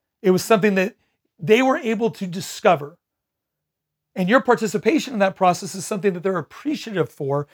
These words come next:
not resentful of. So I can't emphasize how important that is.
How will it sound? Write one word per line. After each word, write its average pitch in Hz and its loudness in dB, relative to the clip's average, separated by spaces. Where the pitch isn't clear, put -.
not 180 2
resentful 160 -2
of. 98 -18
So - 2
I 165 6
can't 294 0
emphasize 160 -2
how 196 2
important 208 -4
that 170 0
is. 156 -8